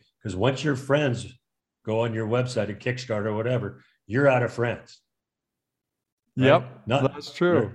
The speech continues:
Speaker 1: right? It's
Speaker 2: So
Speaker 1: like
Speaker 2: you're taking it as a
Speaker 1: insurance.
Speaker 2: marketing cost, just kinda giving these sample packs. That makes sense.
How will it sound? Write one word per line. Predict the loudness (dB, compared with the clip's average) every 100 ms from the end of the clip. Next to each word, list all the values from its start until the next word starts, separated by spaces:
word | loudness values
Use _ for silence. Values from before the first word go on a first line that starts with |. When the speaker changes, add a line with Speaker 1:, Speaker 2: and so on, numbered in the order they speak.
| -14 _ -14
Speaker 1:
right? | -6
It's | 2
Speaker 2:
So | 4
Speaker 1:
like | 6
Speaker 2:
you're | 6
taking | 6 6 8
it |
as | 6
a |
Speaker 1:
insurance. | 4
Speaker 2:
marketing | 6 4 4 -2 2
cost, | 4 6 4 0
just | -4 -2
kinda | 2 4 4
giving | 2 2 2
these | 0
sample | 2 2 2 2
packs. | 2 2 2
That | -2
makes | 0 -2 -2
sense. | -2 0 -2